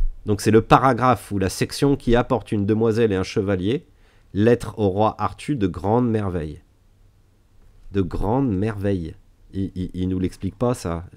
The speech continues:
les gars de, les gars du Lancelot Project. Ils sont pas câblés là-dessus. C'est, c'est avec Michael, on discutait, il me dit, « Ça veut dire quoi le texte ? » Je dis, « Bah, tu sais, c'est du vieux français, c'est compliqué à lire.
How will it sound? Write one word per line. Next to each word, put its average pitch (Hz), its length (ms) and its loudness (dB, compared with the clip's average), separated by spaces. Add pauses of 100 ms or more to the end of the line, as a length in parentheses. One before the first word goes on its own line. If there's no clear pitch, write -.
(160)
les 87 180 -4
gars 90 200 -4
de, 82 300 -2 (440)
les 95 160 0
gars 95 160 2
du 90 100 0
Lancelot 90 340 -4
Project. - 680 -6
Ils - 60 -20
sont 78 80 -14
pas 80 100 -12
câblés 90 220 0
là-dessus. 107 380 0 (360)
C'est, 110 200 0
c'est 113 120 0
avec 151 160 8
Michael, 160 400 6
on 123 80 4
discutait, 120 380 0
il 131 60 4
me - 20 2
dit, « 113 100 0
Ça 135 140 0
veut 135 80 0
dire 120 160 -2
quoi 123 120 0
le 113 60 -6
texte ? » - 340 -8
Je - 40 -20
dis, « 82 100 -10
Bah, 80 140 -4
tu - 80 -10
sais, 107 80 -4
c'est 98 120 -4
du 87 140 -4
vieux 92 140 -6
français, 101 320 -6
c'est 98 100 -8
compliqué 87 400 -10
à 90 60 -4
lire. 92 400 -4